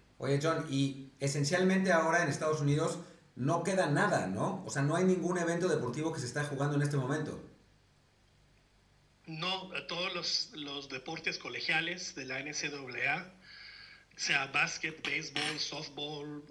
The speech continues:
Speaker 2: natación, lo que sea, to-, todos los campeonatos que tiene que se llamaban los, los deportes de invierno o deportes de primavera se han cancelado.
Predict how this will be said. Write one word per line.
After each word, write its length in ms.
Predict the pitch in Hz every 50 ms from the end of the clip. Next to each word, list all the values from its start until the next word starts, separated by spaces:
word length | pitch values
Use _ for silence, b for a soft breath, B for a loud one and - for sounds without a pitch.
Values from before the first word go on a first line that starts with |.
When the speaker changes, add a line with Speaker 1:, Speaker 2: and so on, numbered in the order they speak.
| 147 147
Speaker 2:
natación, 580 | 147 135 131 - 139 139 - - 147 143 156 143
lo 80 | 127
que 100 | - -
sea, 300 | - - 151 143 151 -
to-, 80 | - 160
todos 220 | - 160 160 165
los 120 | 160 147 -
campeonatos 540 | - 135 - - 131 135 143 147 - 151
que 100 | - 147
tiene 280 | 123 - - 131 147 -
que 100 | - -
se 120 | - -
llamaban 380 | - - 135 135 143 151 147 139
los, 300 | 135 - - - - B B B B B B B B B
los 180 | 143 131 131 -
deportes 460 | 127 - - 143 147 - - 151 131
de 120 | 127 120
invierno 340 | 117 120 131 139 143 147 135
o 60 | 127 120
deportes 320 | 117 - 135 131 - 135
de 60 | 131
primavera 440 | - - 123 117 117 123 135 143 151
se 160 | - - 135
han 80 | 127 -
cancelado. 580 | - 123 117 117 - - 117 117 113 - -